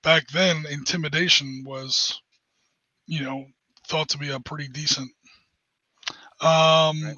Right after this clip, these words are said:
Speaker 1: Armageddon War, uh, D W eight, oh, one eighteen. Um, we were ta-, uh, yeah, being, you know,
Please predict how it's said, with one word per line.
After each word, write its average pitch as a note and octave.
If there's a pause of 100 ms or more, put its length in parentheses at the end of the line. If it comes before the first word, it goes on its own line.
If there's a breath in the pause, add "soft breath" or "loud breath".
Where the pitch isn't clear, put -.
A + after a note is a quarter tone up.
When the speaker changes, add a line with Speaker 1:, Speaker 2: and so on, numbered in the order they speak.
Speaker 1:
Armageddon E3
War, C3 (260)
uh, C#3
D C#3+
W C#3
eight, C#3
oh, C#3+
one C3+
eighteen. C#3 (880 loud breath)
Um, F#3+ (240)
we E3+
were F3
ta-, D#3+
uh, D#3+ (720)
yeah, C#3 (260)
being, F3+
you D#3+
know, C3+